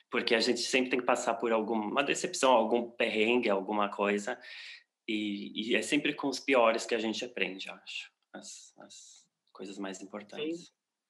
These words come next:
Speaker 2: Sim, sim, não, mas é interessante te ouvir, interessante te ouvir sobre essa, essa fala que essa tal pessoa, é, deu também. E, e fiquei me perguntando aqui, é,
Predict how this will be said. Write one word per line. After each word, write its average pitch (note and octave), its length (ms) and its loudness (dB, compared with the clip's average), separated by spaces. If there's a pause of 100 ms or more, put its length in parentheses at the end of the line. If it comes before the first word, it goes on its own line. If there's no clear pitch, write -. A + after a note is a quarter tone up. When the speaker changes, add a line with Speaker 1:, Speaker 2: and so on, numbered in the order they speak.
(140)
Speaker 2:
Sim, E3+ 180 -2
sim, G3 180 0
não, G#3+ 140 4
mas G3+ 160 0
é - 20 0
interessante G3 580 0
te - 120 -2
ouvir, C3+ 440 0
interessante A#2+ 520 -4
te C#3 100 -4
ouvir A#2 340 2
sobre A2 540 -4
essa, G2 720 -2
essa G2+ 240 -4
fala G#2 340 0
que G2 80 -14
essa G2+ 160 -10
tal G2 200 0
pessoa, G2 760 -2 (460)
é, G#2+ 760 0
deu A2 320 0
também. A2 540 -6 (400)
E, B2 600 0
e C#3+ 120 2
fiquei E3+ 180 -2
me F3 100 6
perguntando D#3+ 600 4
aqui, F#3+ 560 0
é, A2 1000 4